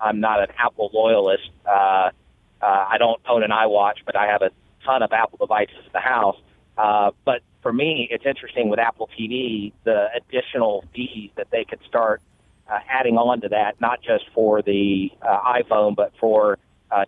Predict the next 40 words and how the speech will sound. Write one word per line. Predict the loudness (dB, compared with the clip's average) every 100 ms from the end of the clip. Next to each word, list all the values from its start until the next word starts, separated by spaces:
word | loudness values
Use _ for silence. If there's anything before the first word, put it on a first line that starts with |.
| -2
distribution | -6 -6 -6 -6 -2 -2
and | -2
content | -2 -4 -2 -2 -2
services | -2 0 -2 -2 -2 -2 -8
and | -6
some | -2 0
of |
the | 2
other | 0 0
stuff. | -2 0 0 0 _ _ _ -2
Uh, | 0 0
I, | -2 -2
I | 0
think | 0 -2
it | -2
just | -2 -2 -2
changes | -2 0 0 0 0 -2
completely | -4 -4 0 0 0 -2 0
the | 2
way | 2 2 2
that | 0
a | -2
hardware, | -2 0 0 0 2 4 4 2 -4 _ _ -8
uh, | -8
it, | -10 -10 -8 -8
we, | -10 -14 -16 _ -10
I | -6
think | -4
a | 0
lot | 0 0
of |
times | 0 -2 -2
we | -4
think | -2
of, | -4 -4 0
of | 0 0
Apple | -2 0 0
as | 0
a | 0
hardware, | 2 0 2 2 4 2